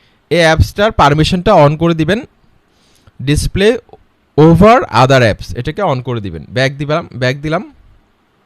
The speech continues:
ব্যাক দিলাম। তারপর এখান থেকে আমরা অ্যালাউ করে দিব। এখন এই যে YouTube-এর যে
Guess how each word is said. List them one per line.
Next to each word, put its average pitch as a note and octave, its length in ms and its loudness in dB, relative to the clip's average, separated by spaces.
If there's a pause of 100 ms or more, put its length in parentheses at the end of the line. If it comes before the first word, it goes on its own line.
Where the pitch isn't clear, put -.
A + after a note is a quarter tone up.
(1300)
ব্যাক C3 260 0
দিলাম। G#2 240 -4
তারপর C#3 220 -2
এখান E3+ 140 -2
থেকে F3 140 0
আমরা F3+ 140 2
অ্যালাউ D#3 300 4
করে F#3 180 0
দিব। F3+ 100 -2 (1120)
এখন A3+ 320 0 (180)
এই F#3 120 0
যে A3+ 40 -4 (180)
YouTube-এর B3 420 -6
যে B3+ 40 -8